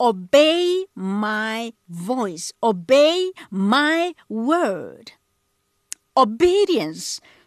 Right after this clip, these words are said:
even as the prophet Samuel was correcting King Saul, um, in, in, uh, chapter fifteen of two Samuel, when he sinned again the second time,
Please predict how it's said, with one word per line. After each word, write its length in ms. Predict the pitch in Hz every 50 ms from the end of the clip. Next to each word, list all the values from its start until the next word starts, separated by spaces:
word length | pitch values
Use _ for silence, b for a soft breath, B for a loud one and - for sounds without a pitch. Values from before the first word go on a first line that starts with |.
| b _ -
even 220 | 233 196 208 190
as 340 | - 202 190 185 185 175 160
the 80 | 185
prophet 400 | 170 - - - 330 - - -
Samuel 640 | - - - 208 185 175 170 156 143 - - - 175 - _ -
was 180 | 180 175 - -
correcting 720 | - - 170 160 180 175 170 - - 180 165 160 156 147 _ _ _ _ - - -
King 220 | - - 277 247 240
Saul, 400 | - - - 143 110 101 147 170 B B B B B B _ _ -
um, 360 | 139 139 151 156 156 160 - -
in, 300 | 180 175 160 165 165 - -
in, 340 | 180 175 165 165 160 160
uh, 140 | 156 160 165 156
chapter 400 | - - - 240 - - - 196
fifteen 680 | - - - 240 214 - - - - - 370 294 214 196
of 300 | - - 180 170 - -
two 260 | - - - 294 269 262
Samuel, 800 | - - - - 339 330 339 302 262 185 160 170 196 233 240 - _ _ _ _ _ _ _ _ _ _ _ - -
when 180 | 240 226 180
he 60 | 180 165
sinned 420 | - - - 233 208 202 202 -
again 400 | - 190 151 160 208 226 254 285
the 80 | 302 294
second 440 | - - 240 220 - 202 185 175 -
time, 420 | - - 285 330 330 277 214 196